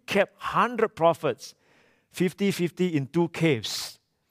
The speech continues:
just to protect them, because Jezebel wanting to just eliminate all these prophets. And, uh,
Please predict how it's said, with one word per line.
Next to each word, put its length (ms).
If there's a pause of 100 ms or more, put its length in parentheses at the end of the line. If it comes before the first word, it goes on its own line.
(320)
just 220
to 140
protect 520
them, 220
because 280
Jezebel 560
wanting 400
to 140
just 280 (120)
eliminate 840 (400)
all 220
these 380 (100)
prophets. 1040 (1900)
And, 340
uh, 340